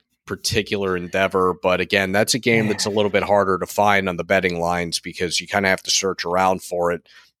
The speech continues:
Speaker 1: being that it's off on most sites. But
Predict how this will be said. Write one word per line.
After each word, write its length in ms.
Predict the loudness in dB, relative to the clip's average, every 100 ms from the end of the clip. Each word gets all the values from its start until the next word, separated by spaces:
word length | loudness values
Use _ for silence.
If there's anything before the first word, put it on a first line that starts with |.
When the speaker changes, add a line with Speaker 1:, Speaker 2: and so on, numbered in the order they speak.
| 0
Speaker 1:
being 240 | 0 0
that 120 | -2
it's 180 | -2 -4 -2
off 340 | 2 2 0
on 200 | -8 -8
most 340 | -8 -4 2 2
sites. 500 | 0 -4 -4 -6 -6 _ _ _ _ _ _ _ _ _
But 340 | 4 4 2